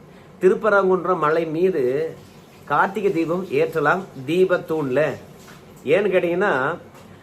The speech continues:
நம்ம சிக்கந்தர் தர்காவுக்கும் தீபத்தூணுக்கும் இடையில ஐம்பது மீட்டர் இடைவெளி இருக்குது.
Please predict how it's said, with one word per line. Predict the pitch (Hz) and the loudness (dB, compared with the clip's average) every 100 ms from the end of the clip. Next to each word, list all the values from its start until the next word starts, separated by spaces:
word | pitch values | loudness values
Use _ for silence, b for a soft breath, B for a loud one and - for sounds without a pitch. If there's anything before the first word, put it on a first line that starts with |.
| B - - | B -18 -8
நம்ம | 143 143 | -4 -4
சிக்கந்தர் | 180 180 220 214 | -2 0 0 0
தர்காவுக்கும் | 180 180 180 165 143 147 185 220 - - 139 | 0 2 4 2 2 0 -2 -4 -12 -12 -2
தீபத்தூணுக்கும் | 175 220 220 202 196 208 196 - 143 | 0 2 0 0 0 2 2 2 0
இடையில | 160 190 147 | 0 2 2
ஐம்பது | 147 - 127 190 226 214 196 | 0 0 0 0 2 4 4
மீட்டர் | 180 220 220 | 2 0 0
இடைவெளி | 180 170 160 139 | 2 2 2 0
இருக்குது. | 131 127 | -2 -8